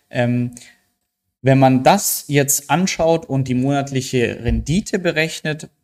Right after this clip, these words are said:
dann betrachte ich hier Staking nicht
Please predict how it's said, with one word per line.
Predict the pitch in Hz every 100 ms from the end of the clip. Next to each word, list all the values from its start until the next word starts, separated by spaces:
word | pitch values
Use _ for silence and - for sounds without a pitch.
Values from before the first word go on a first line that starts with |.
| _
dann | 131 123 123 127 131 262 _ _ _
betrachte | 131 120 127 - 127
ich | 139 135
hier | 127 127 123 -
Staking | - 123 135 135 127 127 113 -
nicht | 117 117 185 - - -